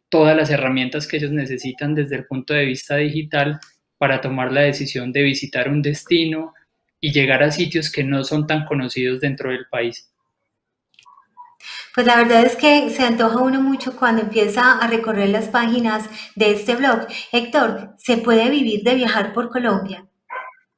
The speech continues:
Speaker 1: Eh, es una pregunta, eh, que muchas veces nos hacen. Eh, sí, afortunadamente, eh, nosotros podemos decir que lo hacemos. Eh, llevamos ya, como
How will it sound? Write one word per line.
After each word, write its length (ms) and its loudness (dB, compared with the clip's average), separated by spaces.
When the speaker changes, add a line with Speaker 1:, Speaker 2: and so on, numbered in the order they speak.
Speaker 1:
Eh, 400 0
es 120 -2
una 280 -2
pregunta, 1000 2
eh, 340 -2
que 120 -4
muchas 420 0
veces 260 0
nos 280 -2
hacen. 480 -2
Eh, 680 -4
sí, 320 0
afortunadamente, 1500 -2
eh, 460 -6
nosotros 720 -2
podemos 360 -2
decir 320 0
que 120 -6
lo 120 4
hacemos. 540 -4
Eh, 440 -6
llevamos 500 0
ya, 360 0
como 420 -6